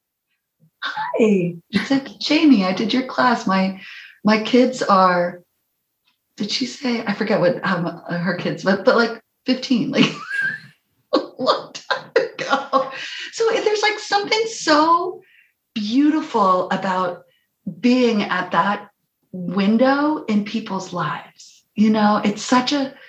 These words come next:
unique time, and you don't have to like being pregnant. Hopefully the yoga can make you feel a little bit better, but to be able to, to witness, like, the thousands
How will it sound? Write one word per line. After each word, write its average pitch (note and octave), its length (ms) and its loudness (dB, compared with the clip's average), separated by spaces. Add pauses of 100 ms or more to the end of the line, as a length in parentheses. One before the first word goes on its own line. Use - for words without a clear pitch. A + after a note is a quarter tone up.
(340)
unique G#3 540 4
time, F#3+ 480 0
and G3+ 80 2
you A3+ 60 2
don't C4+ 100 4
have D4 120 6
to D4 60 -6
like C#4+ 180 0
being B3+ 180 4
pregnant. F#3 500 -2
Hopefully A3 300 -2
the A#3+ 80 2
yoga A3 260 0
can G#3 140 0
make G3+ 140 2
you C4+ 60 -8
feel F#3+ 200 -2
a - 20 -4
little F3 200 -2
bit F3 220 -2 (560)
better, G#3+ 420 4
but F#3 200 0
to G3+ 80 -4
be G3+ 260 -4
able A3 340 2
to, F#3 300 -2 (380)
to G#3 160 2
witness, F3+ 720 2
like, F#3+ 160 -2
the F#3 140 -2
thousands F#3+ 1120 2